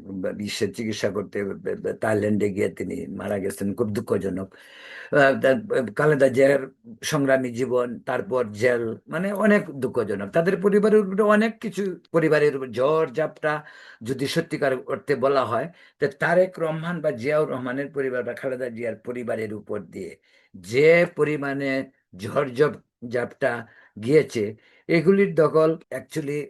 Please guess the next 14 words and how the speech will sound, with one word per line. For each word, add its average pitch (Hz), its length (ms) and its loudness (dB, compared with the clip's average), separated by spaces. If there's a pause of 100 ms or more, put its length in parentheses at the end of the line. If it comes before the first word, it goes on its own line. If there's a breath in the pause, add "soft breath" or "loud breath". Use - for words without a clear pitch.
মা-, 120 340 -10
মনের 147 300 -2
সঙ্গে 135 340 -2
অ্যাডজাস্ট 131 380 -2
করা 135 240 2
কঠিন 131 340 0
কাজ। 92 240 -2
আমি 131 180 -2
তারেক 123 320 -2
রহমানকে 123 380 0
ব্লেম 113 360 0
দিচ্ছি 98 280 -6
না, 87 140 -6
কিন্তু 127 280 -4